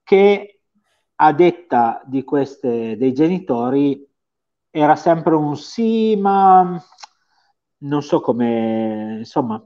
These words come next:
cioè, lasciava sempre un po' di dubbio. A un certo punto, ah, poi ne ho un'altra che è molto bella, eh, un altro fatto. A un certo punto, prima di andar via, ma veramente prima di andar via,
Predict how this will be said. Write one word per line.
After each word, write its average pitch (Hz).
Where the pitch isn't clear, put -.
cioè, 165
lasciava 190
sempre 196
un 175
po' 151
di 127
dubbio. 110
A 170
un 185
certo 214
punto, 214
ah, 202
poi 233
ne 320
ho 269
un'altra 117
che -
è -
molto 175
bella, 104
eh, 151
un 139
altro 170
fatto. -
A 165
un 180
certo 208
punto, 220
prima 185
di 147
andar 156
via, 151
ma 143
veramente 139
prima 151
di 139
andar 147
via, 165